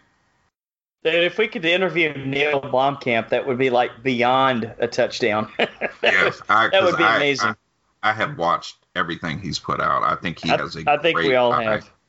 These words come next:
Speaker 2: He has a great eye. Uh, I, I can see some people, as far as, like, story, kinda
Speaker 1: Mm-hmm.
Speaker 2: don't like some of his movies, but you can't, you can't disagree that visually he, he puts out really great stuff.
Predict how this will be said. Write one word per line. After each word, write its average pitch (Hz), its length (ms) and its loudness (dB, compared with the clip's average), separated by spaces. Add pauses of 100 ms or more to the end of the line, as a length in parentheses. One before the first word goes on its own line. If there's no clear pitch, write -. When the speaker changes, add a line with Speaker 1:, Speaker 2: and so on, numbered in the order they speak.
(360)
Speaker 2:
He 90 120 -2
has 85 180 0
a 76 60 -2
great 78 420 -2
eye. 78 380 -2 (640)
Uh, 92 240 2
I, 113 320 0
I 131 300 2 (100)
can 135 180 -2
see 131 260 0
some 120 280 0
people, 117 580 -2 (300)
as 85 160 -2
far 95 240 2
as, 85 80 -8
like, 78 140 -2
story, 95 680 0
kinda 85 320 -2
Speaker 1:
Mm-hmm. 127 340 -6
Speaker 2:
don't 90 300 -2
like 82 280 -2
some 90 240 -4
of 87 80 -2
his 87 160 -2
movies, 90 480 0
but 80 280 0 (180)
you 87 240 -2
can't, 85 420 -2
you 82 120 -8
can't 85 240 -2
disagree 71 560 -2
that 60 340 -2 (680)
visually 76 640 0
he, 78 400 -2
he 78 240 -2
puts - 280 -2
out 53 220 -2 (160)
really 69 220 -2
great 57 300 -4
stuff. - 360 -4